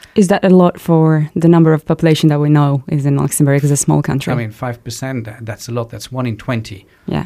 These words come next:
Speaker 2: If you have a party and you have, uh, forty people, you have potentially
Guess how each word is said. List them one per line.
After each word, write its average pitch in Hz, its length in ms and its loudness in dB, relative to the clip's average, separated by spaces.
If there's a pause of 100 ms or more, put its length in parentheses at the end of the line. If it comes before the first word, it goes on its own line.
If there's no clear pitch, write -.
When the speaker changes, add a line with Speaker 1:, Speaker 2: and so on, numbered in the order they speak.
Speaker 2:
If 123 140 -8
you 151 40 -2
have 143 140 -4
a 120 60 -4
party 113 760 -8
and 113 160 -8
you 113 80 -4
have, 107 340 -8
uh, 107 140 -12
forty 120 360 -12
people, 120 360 -10
you 110 280 -10
have 117 260 -10 (100)
potentially 120 640 -10